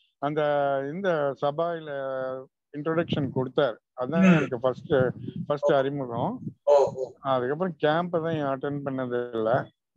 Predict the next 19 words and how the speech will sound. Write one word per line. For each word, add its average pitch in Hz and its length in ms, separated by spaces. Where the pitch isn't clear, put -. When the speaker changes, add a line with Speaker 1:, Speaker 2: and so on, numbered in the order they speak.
Speaker 1:
அதுக்கப்புறம் 190 500
இந்த 170 240
இ-, 160 640
இதுல 214 360
ஒன்று 156 280
வாட்டி 156 300
நடத்துனீங்க, 131 600
நம்ம - 260
காமராஜ் 165 640
அரங்கம், 123 480
அதான் 151 320
Speaker 2:
ம். - 40
Speaker 1:
சிட்டில 165 440
மேக்ஸிமம் 135 680
Speaker 2:
ஆ. 143 120
Speaker 1:
சக்சஸ்ஃபுல் 131 760
ப்ரோக்ராம். 113 640
Speaker 2:
ஓகே, - 320
ஓகே. - 400